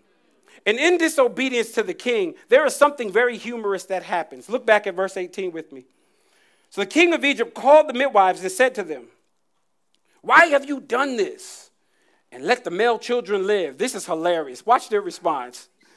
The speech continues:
And the midwife said to Pharaoh, "Because the Hebrew women are not like the Egyptian women, for they are vigorous, and they give birth before the midwives come." So in other words, the king comes to them. He's like, "Why did this happen?" The midwife's like,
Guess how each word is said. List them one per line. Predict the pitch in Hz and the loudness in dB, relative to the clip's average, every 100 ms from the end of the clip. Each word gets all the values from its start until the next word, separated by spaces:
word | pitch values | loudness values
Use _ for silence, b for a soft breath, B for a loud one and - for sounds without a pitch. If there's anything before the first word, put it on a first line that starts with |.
| b b b b - | b b b b -4
And | 196 | 2
the | 247 | 4
midwife | 320 339 285 269 | 4 8 10 10
said | - 269 | 8 2
to | 233 | 2
Pharaoh, | 220 254 233 175 143 | 2 4 6 4 0
"Because | 202 285 | 0 2
the | 269 | 2
Hebrew | 247 320 302 | 2 2 2
women | 269 269 240 | 0 0 2
are | 214 | 2
not | 202 277 294 | 4 2 4
like | 247 262 | 2 0
the | 247 | -6
Egyptian | 240 233 403 - 190 165 | -8 -6 -6 -6 -6 -6
women, | 160 135 120 _ _ _ _ _ _ | -6 -10 -14 _ _ _ _ _ _
for | 151 | 2
they | 233 | 4
are | 185 | 4
vigorous, | - - 185 294 233 147 113 - - - _ b b b b b - | 0 -2 2 2 0 -4 -8 -16 -18 -20 _ b b b b b -20
and | - | -8
they | 135 226 | 2 2
give | 254 254 170 | 4 2 4
birth | 214 247 - | 6 6 4
before | 185 - 240 294 | -12 -4 4 6
the | 247 | 4
midwives | 214 247 247 220 220 214 202 b b b | 2 0 4 6 8 6 0 b b b
come." | - 220 185 147 B | -2 2 2 -2 B
So | - | 2
in | 277 | 6
other | 311 | 8
words, | 277 247 | 6 2
the | |
king | 247 294 285 | 0 -4 -2
comes | 262 240 | -2 -2
to | |
them. | 226 | -6
He's | 226 | -4
like, | 202 160 | -4 -4
"Why | 175 247 | -4 0
did | 285 277 | 0 -2
this | 247 240 | -8 -6
happen?" | 226 226 214 180 | 2 2 2 -6
The | 160 | -2
midwife's | 233 226 202 160 | 0 4 2 2
like, | 165 151 | -6 -6